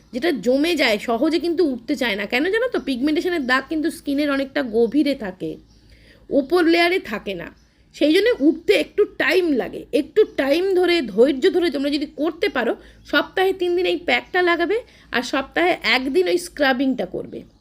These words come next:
এই রেমেডিটা তোমরা ফলো করবে অন্তত দশ দিন।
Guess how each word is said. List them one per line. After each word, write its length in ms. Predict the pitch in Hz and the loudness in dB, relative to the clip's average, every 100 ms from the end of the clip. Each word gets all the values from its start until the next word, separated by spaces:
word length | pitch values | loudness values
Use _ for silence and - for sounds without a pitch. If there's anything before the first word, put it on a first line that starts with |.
| _ _ _ _ - - - - | _ _ _ _ -20 -20 -20 0
এই 240 | 311 427 440 | 6 6 6
রেমেডিটা 480 | 359 381 370 294 233 | 4 0 0 0 -2
তোমরা 300 | - 285 320 | -2 0 -2
ফলো 360 | - 285 254 254 | -2 -2 0 0
করবে 340 | 269 262 311 494 - _ _ - - | 0 -2 -2 -2 -6 _ _ -20 -6
অন্তত 300 | 254 277 269 | -2 0 0
দশ 400 | 339 214 233 214 165 | 0 2 2 2 -2
দিন। 120 | 180 | -8